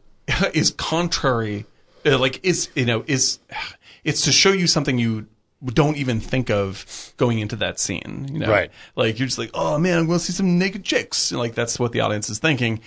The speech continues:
Speaker 1: And then the scene that they get shown gives them a different context, a context of this entire lifestyle.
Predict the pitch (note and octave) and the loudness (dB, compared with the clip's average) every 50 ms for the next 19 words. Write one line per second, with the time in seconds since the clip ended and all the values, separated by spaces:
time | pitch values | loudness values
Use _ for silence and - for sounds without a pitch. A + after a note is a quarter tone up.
0 | - - - - - C3+ C#3 C#3+ D#3 D#3+ E3 D#3+ - - F#3 F#3 F3 D#3 C#3 B2+ | -18 -20 -18 -8 -2 0 2 2 2 2 2 2 0 0 2 2 2 2 0 0
1 | - - - B2 B2 B2 A#2 A#2 D3 - - - - D#3+ C#3 B2 A#2 A2+ A2 G2+ | -4 -6 -6 -2 0 0 0 0 -2 -2 0 0 2 2 2 2 2 0 -2 -2
2 | - - - - - _ - E3 D#3 D3+ - - D3+ C3 B2+ A#2+ A2+ A2 - - | -4 -8 -14 -20 -16 _ 2 4 4 4 4 0 -2 -2 -2 -2 -4 -6 -10 -14
3 | - - - C#3 C3 - D#3 C#3 - B2+ A2+ - - C3 B2+ B2 - - A2+ G#2 | -8 -2 -2 0 0 0 0 0 0 -2 -4 -2 -2 -2 -2 -2 0 0 -2 -2
4 | G2+ - D3+ - - D#3 C3 B2 B2 G#2+ - A#2+ A2 - - - D3 A#2+ A2+ G2 | -2 -4 -6 -4 0 0 0 0 0 -2 -2 -4 -4 -6 -6 -4 -2 0 0 0
5 | G2+ G2+ F#2+ F2 - - - - - E2 E2+ G2 - - | 0 -2 -2 -2 0 0 0 0 -2 -2 -2 -4 -8 -8